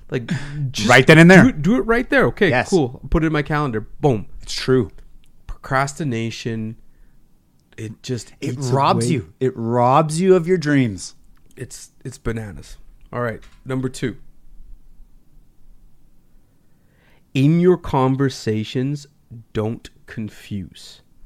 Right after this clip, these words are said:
Speaker 2: Be clear. Your communication should be laser precision. It should, there should be no confusion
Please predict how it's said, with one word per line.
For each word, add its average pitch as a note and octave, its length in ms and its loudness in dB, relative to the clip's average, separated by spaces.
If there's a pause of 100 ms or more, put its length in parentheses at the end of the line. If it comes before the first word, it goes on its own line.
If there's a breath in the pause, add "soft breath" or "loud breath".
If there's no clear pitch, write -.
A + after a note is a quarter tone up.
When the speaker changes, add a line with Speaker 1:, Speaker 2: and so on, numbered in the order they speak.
Speaker 2:
Be D3+ 380 -4 (160)
clear. A#2+ 640 -4 (400)
Your A#2+ 260 -2
communication F3 1120 0
should - 440 -2
be A#2+ 260 -4 (1600)
laser G3+ 720 4
precision. G#2 720 -2 (1400 loud breath)
It D#3 140 -4
should, - 380 0 (1500)
there D#3 200 4
should F3+ 220 -4
be D3 180 -6
no C#3 440 2
confusion F3 840 -4